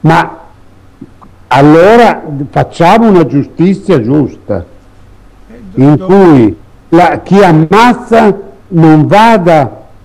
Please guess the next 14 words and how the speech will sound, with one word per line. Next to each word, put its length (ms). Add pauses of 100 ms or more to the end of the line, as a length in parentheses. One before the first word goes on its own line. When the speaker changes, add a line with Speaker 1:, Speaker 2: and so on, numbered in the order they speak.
(120)
Speaker 1:
in 200
prigione 760
o 180
addirittura 680
venga 340
assolto, 840 (1500)
o 580 (220)
il 220
gioielliere 960
che, 160
difendendo 720
i 60
propri 420
valori 920